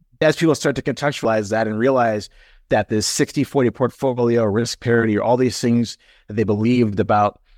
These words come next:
the volatility, uh, reducing and return enhancing aspects of government bonds is, doesn't work anymore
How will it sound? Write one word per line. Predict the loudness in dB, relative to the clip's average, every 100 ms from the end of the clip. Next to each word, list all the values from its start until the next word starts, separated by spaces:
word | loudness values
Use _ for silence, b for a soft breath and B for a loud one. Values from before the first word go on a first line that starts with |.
| _
the | -4 0 2 0 -2 -4
volatility, | -2 4 4 2 0 2 2 0 -4 -8 -6
uh, | -4 -2
reducing | 0 0 0 0 0 -2 _ -4
and | -2 0 0 0
return | -4 0 2
enhancing | 2 0 -2 -2 -2 -2 -6 _ _ _ _ _ _ _
aspects | -4 -2 -2 -2 -2 -2
of | 0 0
government | 0 2 2
bonds | 2 2 2 0 -2
is, | -2 -2 -2 -10 -10 _ -8
doesn't | -4 0 2
work | 2 2 -2
anymore | 0 0 0 0 -2